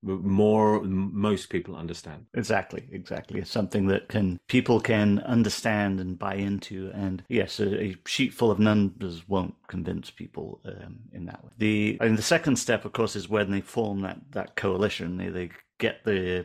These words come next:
Speaker 2: penguins together who are gonna do something about this once they've originally, once he's actually managed to create some interest in doing something. And, uh, the, the interesting part there was that it, it was a cross-functional team. It was, it wasn't, uh, "Hey, this, it's just, we're just gonna pick the leaders." It was, "Well, no, we're gonna,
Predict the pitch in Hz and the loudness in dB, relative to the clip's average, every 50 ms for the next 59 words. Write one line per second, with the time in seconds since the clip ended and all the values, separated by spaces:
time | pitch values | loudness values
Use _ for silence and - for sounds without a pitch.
0 | - _ - - 107 101 98 92 92 90 82 - - 98 87 98 95 90 90 87 | -6 _ -8 -4 -2 -2 0 -2 -2 -4 -6 -8 -12 -6 -4 -2 -2 0 -2 -2
1 | 85 98 92 80 101 92 90 87 80 107 117 110 - 92 87 82 - 87 80 - | -4 -4 -6 -4 -4 -4 -4 -4 -2 -2 -2 -2 -2 -6 -8 -8 -8 -8 -8 -6
2 | - - - 92 101 - - - 90 90 - 95 85 78 87 87 85 90 85 - | -8 -8 -6 -6 -8 -8 -8 -8 -10 -8 -8 -10 -10 -10 -10 -8 -8 -8 -8 -8
3 | - 90 90 82 78 - - 98 90 85 - 90 80 101 101 - - 110 104 95 | -10 -10 -10 -10 -10 -10 -10 -8 -8 -8 -10 -10 -6 -6 -6 -6 -6 -6 -4 -4
4 | 95 95 90 - - - - - - - 101 101 98 - - - - - - 95 | -4 -4 -4 -6 -10 -14 -14 -16 -8 -4 -2 -2 -2 -2 -6 -12 -12 -10 -6 -4
5 | 95 98 98 - - 92 92 90 - - - 90 85 85 85 107 104 104 95 - | -2 -2 -4 -4 -4 -6 -8 -8 -10 -10 -10 -8 -8 -8 -6 -4 -4 -4 -4 -6
6 | - - - - - 101 104 - - 101 101 101 98 98 95 87 98 98 95 95 | -8 -12 -14 -12 -12 -12 -12 -8 -4 -2 0 0 0 0 0 0 0 2 2 2
7 | 95 90 107 110 98 95 104 95 95 87 - 143 139 - 143 127 - - 120 101 | 0 0 -2 -2 -2 -4 -4 -6 -6 -2 0 0 0 0 0 -2 -2 0 -2 -2
8 | 92 - 107 98 92 - - 117 117 107 98 95 92 90 - 104 101 101 98 95 | -2 -2 -2 -2 0 0 2 4 4 4 4 2 0 -2 -2 -2 0 0 0 0
9 | 87 85 85 95 101 98 95 98 95 - - _ - 98 101 - 113 104 98 98 | -2 -4 -4 -2 0 0 2 0 0 -2 -6 _ -6 -6 -4 -2 -2 -4 -4 -4
10 | - - - 104 101 - - 107 101 95 - - 92 87 87 - - 117 101 90 | -6 -4 -4 -4 -4 -2 -2 -2 -2 -2 -4 -6 -8 -8 -8 -6 -4 -2 -2 -2
11 | 85 85 85 85 - - 98 95 90 87 82 80 90 95 - 104 98 92 101 104 | -2 -4 -6 -6 -6 -4 -2 -2 -2 -2 -4 -8 -10 -10 -8 -6 -4 0 2 2
12 | 107 95 104 98 92 95 - - - - 101 98 92 - - 107 110 107 101 98 | 2 2 0 -2 -2 -2 -6 -10 -10 -6 -4 -2 -2 -2 -2 2 2 4 4 6
13 | 98 98 - - - 101 - - 123 - - 127 117 139 147 - 165 139 127 - | 4 2 2 -2 -4 -6 -4 -6 -6 -4 -2 -2 0 0 0 2 2 2 2 2
14 | 160 - - - 110 107 110 120 135 180 202 190 - - - - - 107 104 101 | 0 -2 -2 -4 -4 -2 0 0 2 2 0 -2 -2 -6 -10 -6 -2 0 0 0
15 | 95 98 - 110 104 110 113 104 110 123 120 117 131 139 143 131 117 107 101 | 0 -2 -2 -2 0 0 0 0 0 -2 -2 -2 -2 -2 -2 -2 -2 -2 -4